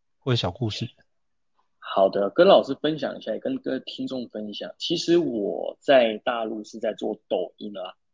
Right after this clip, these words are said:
Speaker 2: 那大家应该知道抖音跟 TikTok 它是两个不同的A P P，只是它是同个公司，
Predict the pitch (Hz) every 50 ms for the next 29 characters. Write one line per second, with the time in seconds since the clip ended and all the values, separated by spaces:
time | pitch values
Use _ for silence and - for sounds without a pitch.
0 | _ _ _ 120 123 120 117 113 135 131 120 113 117 117 110 110 110 113 113 117
1 | 113 113 107 - - 107 104 110 104 101 98 98 98 - _ _ _ - 104 107
2 | 117 123 117 123 123 - - 117 - 120 107 107 - - 113 110 - 120 120 113
3 | 107 107 113 113 - - _ - - - - 110 - - - 98 98 - _ 110
4 | 104 98 95 92 - _ - 113 104 104 98 - 107 107 - - - - - -
5 | - 135 131 120 - _ _ _ _ _ _ _ - - 120 117 - 123 117 -
6 | - 110 113 107 - - 110 107 110 117 - - 101 98 98